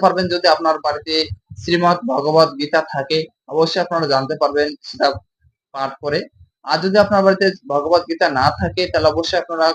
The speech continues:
ক্রয় করতে পারেন। আমরা আপনাদের এই ভিডিওর মাধ্যমে WhatsApp নাম্বার দিয়ে রাখবো, আপনারা সেখানে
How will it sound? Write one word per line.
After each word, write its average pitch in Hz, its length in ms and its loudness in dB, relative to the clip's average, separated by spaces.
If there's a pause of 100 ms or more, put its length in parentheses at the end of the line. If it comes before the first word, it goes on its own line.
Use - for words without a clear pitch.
ক্রয় 151 280 0
করতে 156 280 -2
পারেন। 165 220 4 (760)
আমরা 175 240 4 (180)
আপনাদের 170 400 -2 (260)
এই 151 100 4 (1040)
ভিডিওর 175 360 -4
মাধ্যমে 180 340 0 (120)
WhatsApp 160 360 -2
নাম্বার 165 260 -2
দিয়ে 165 200 4
রাখবো, 151 220 -2 (560)
আপনারা 170 340 -4
সেখানে 175 260 -2